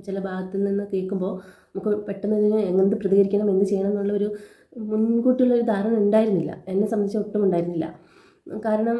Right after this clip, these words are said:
ഏഹ്, ഞാൻ ചെയ്യുന്ന വീഡിയോസ് അല്ലെങ്കിൽ ഷോർട്സ് എല്ലാം അത്ര മോശമാണെന്ന് ഒരിക്കലും ഞാൻ ചിന്തിച്ചിരുന്നില്ല. മോ-, മോശമല്ല എന്നുള്ള ഒരു ഉറച്ച വിശ്വ-, വിശ്വാസം ഉണ്ട് എനിക്കിപ്പോഴും.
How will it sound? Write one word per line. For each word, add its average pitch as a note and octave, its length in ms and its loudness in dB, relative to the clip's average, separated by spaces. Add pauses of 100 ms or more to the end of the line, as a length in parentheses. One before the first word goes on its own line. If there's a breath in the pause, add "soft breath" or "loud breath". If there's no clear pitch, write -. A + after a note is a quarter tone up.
(120)
ഏഹ്, G#3 160 -4
ഞാൻ A3 200 0
ചെയ്യുന്ന A3 360 0
വീഡിയോസ് G#3 400 2
അല്ലെങ്കിൽ G3+ 260 0 (140)
ഷോർട്സ് F#3 380 -4
എല്ലാം G3+ 220 -2 (480 loud breath)
അത്ര A3 300 -10
മോശമാണെന്ന് G#3+ 680 0
ഒരിക്കലും G#3+ 420 -2
ഞാൻ G3 140 -2
ചിന്തിച്ചിരുന്നില്ല. E3+ 640 -2
മോ-, F3+ 220 -8 (200)
മോശമല്ല G#3 480 0
എന്നുള്ള A#3 240 2
ഒരു A3 160 0
ഉറച്ച G3+ 260 -4
വിശ്വ-, - 260 -6
വിശ്വാസം G#3 320 -2
ഉണ്ട് G#3+ 180 4
എനിക്കിപ്പോഴും. F#3 440 2